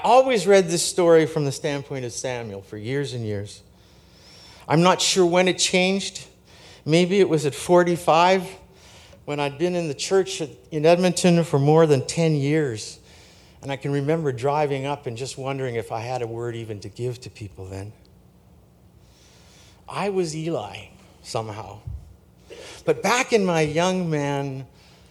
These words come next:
prophetic days and granola days, I would have identified with Samuel.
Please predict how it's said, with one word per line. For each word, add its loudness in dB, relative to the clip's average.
prophetic -2
days -10
and -14
granola -2
days, -10
I -4
would -4
have -6
identified -6
with -14
Samuel. -12